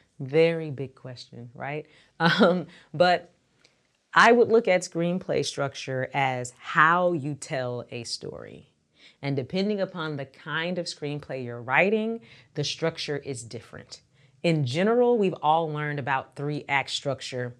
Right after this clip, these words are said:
in some way, shape, or form. Um, that three-act structure can then be broken down into just two acts if you're writing a half-hour multi-camera comedy.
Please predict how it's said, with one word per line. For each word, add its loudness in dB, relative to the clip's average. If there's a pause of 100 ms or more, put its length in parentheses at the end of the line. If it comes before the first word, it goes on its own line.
in -2
some 0
way, 0
shape, -6
or -10
form. -14 (460)
Um, -4 (180)
that 2
three-act -2
structure -6
can -6
then -4
be -6
broken -6
down 0
into -4
just -6
two -2
acts -2
if -6
you're -6
writing -4
a -12
half-hour -8
multi-camera -8
comedy. -6